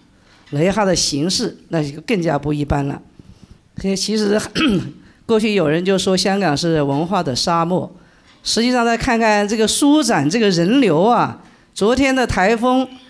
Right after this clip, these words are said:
今天的周一的上午，还有这么多人来听讲座、买书，实际上香港早就已经是文化的绿洲。啊，何况呢，咱们有，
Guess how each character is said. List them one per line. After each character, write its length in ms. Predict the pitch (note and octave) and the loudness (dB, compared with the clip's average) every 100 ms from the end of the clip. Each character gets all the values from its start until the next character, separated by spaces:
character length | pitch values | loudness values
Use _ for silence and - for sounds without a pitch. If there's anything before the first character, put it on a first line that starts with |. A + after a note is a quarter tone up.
| - | -18
今 240 | - C4+ C#4 | -4 0 2
天 180 | C4+ C4 | 2 2
的 140 | A#3+ | 0
周 260 | B3+ C4 C4+ | 2 2 2
一 220 | C4 C#4+ | 2 2
的 160 | A#3+ | 2
上 400 | G#3 E4 C4 F#3 | 2 2 2 0
午， 180 | C#3+ - - - _ | -2 -4 -16 -20 _
还 200 | F#3+ A3+ | 0 0
有 100 | G#3+ | 0
这 180 | F4+ | 0
么 120 | D#4 F#3+ | 0 2
多 160 | E3+ | 2
人 160 | D3 C#3+ | 2 0
来 240 | B2+ - - - - - - | -4 -8 -14 -20 -20 -20 -8
听 240 | G#3 G#3 | -4 -2
讲 240 | F3 C3 G#2 | -2 -4 -4
座、 340 | F3 C3+ - - _ | -4 -4 -8 -18 _
买 260 | C#3+ B2 | -4 -4
书， 320 | A#2+ - F#3+ F#3+ - _ _ _ _ | -4 -4 -4 -4 -18 _ _ _ _
实 200 | - E3 | -6 -4
际 140 | G3 | -2
上 180 | F#3+ D#3 | -2 -2
香 220 | - F#3 | -2 -4
港 220 | F3 A#2+ - - | -4 -8 -12 -8
早 280 | C#3 A#2+ | -4 -4
就 120 | C#3+ G#3+ | 0 -2
已 120 | D#3 | -2
经 180 | E3 E3 | -4 -2
是 140 | D#3+ | -4
文 240 | C3 D3 | -4 -6
化 180 | E3 F3+ | -2 -2
的 140 | C#3+ D3 | 0 -2
绿 160 | E3 | -2
洲。 320 | D3+ F#3+ G3 - - _ _ _ _ _ _ _ _ _ - | 0 0 0 -8 -20 _ _ _ _ _ _ _ _ _ -4
啊， 100 | E3+ | -2
何 180 | A#3 | 0
况 220 | C4+ D4+ D4 | 0 2 2
呢， 100 | C#4 | 0
咱 100 | C4+ | 0
们 120 | C4+ | 0
有， 120 | A#3+ | 0